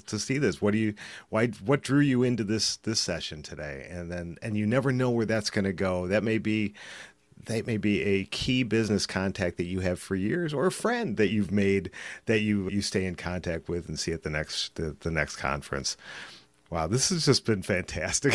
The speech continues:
<laughs> I have learned so much, and I th-, and I think I know so much about goal setting, but you have given so many great nuggets here, and I love the simplified method. Let's go over the, the deb method one more time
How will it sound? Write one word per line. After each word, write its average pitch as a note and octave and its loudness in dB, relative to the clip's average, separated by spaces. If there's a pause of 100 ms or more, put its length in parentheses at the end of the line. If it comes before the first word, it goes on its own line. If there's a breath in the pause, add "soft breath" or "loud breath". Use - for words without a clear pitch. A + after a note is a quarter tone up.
<laughs> - -8
I D#3 8 (100)
have D3 2
learned C3+ 6 (280 loud breath)
so F#3+ 8
much, G3 10
and B2+ 8
I F3+ 12
th-, D3 4 (140)
and B2+ 0
I D3+ 4
think C3+ -2
I A2+ 0
know A2+ 2
so A#2+ 0
much A#2+ -2
about F#2 -2
goal A2 0
setting, G2 -2
but G2 -2
you C3 -2
have B2 0
given A#2 2
so D#3+ -2
many B2 0
great A2 2
nuggets A#2 2
here, G2 0 (360 loud breath)
and G#2 -2
I G2+ 0
love A2 0
the G#2 -2
simplified F#2+ -4
method. F2 -4
Let's A#2 -6
go G#3+ 2
over D3 2
the, G2 2
the G#2 -2
deb A#2 0
method A2 2
one G2 2
more G2 2
time F#2+ -2